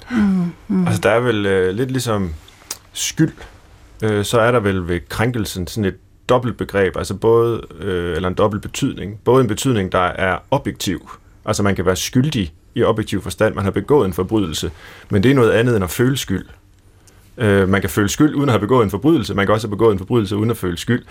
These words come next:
Speaker 2: Og tilsvarende kan man vel også være blevet krænket uden at opleve det som sådan. Øh, og, og man kan føle sig krænket,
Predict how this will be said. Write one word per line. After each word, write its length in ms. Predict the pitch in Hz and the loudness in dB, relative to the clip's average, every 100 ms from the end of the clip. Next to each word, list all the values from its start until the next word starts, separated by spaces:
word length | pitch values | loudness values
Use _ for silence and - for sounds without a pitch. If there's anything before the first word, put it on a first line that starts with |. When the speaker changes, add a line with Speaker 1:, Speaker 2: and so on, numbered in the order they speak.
| - - | -20 -6
Speaker 2:
Og 100 | 98 | 0
tilsvarende 440 | 139 151 123 101 | 0 2 0 0
kan 160 | 95 107 | -2 -4
man 120 | 95 | -2
vel 100 | 92 | 2
også 300 | 101 135 123 95 - | 2 2 -2 -6 -8
være 200 | - 104 | 0 0
blevet 220 | 92 92 87 | 2 -2 -2
krænket 440 | 104 131 151 80 - _ _ - | -2 -2 -2 -6 -10 _ _ -6
uden 260 | 117 123 135 - | 0 0 0 -4
at 120 | 98 101 | -4 -2
opleve 320 | 170 208 113 | 0 0 0
det 80 | 90 | -4
som 140 | 87 | -6
sådan. 340 | - 82 - - _ - - - - - - - | -2 -4 -6 -18 _ -20 -20 -20 -20 -20 -10 2
Øh, 540 | 117 104 104 101 101 - | 4 4 2 2 2 2
og, 200 | 117 - | 2 2
og 120 | 120 | 2
man 160 | 113 110 | 2 2
kan 100 | 110 | 2
føle 180 | 113 | 0
sig 120 | 95 104 | 0 -2
krænket, 480 | 107 117 131 101 | 0 0 -2 -2